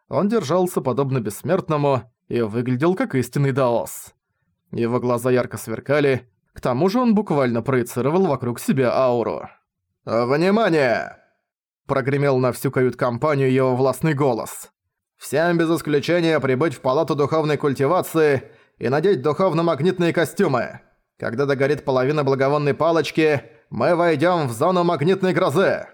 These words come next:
После его слов студенты в кают-компании поднялись со своих мест и восхищенно посмотрели на старика. Глаза Ван Буэлла загорелись.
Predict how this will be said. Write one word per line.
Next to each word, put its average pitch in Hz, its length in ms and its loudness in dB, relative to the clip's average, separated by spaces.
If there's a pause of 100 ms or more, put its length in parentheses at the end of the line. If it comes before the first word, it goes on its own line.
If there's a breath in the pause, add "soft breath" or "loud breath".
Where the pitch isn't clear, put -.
(680)
После 170 360 -2
его 147 180 2
слов 170 340 0
студенты 160 520 -2
в - 80 -14
кают-компании 147 720 0
поднялись 127 520 -2
со 127 120 -6
своих 127 340 -2
мест 160 340 -2
и 127 40 0
восхищенно 139 640 -2
посмотрели 143 580 0
на 135 120 2
старика. 123 640 -2 (600)
Глаза 110 500 0
Ван 156 300 0
Буэлла 147 340 2
загорелись. 120 720 -2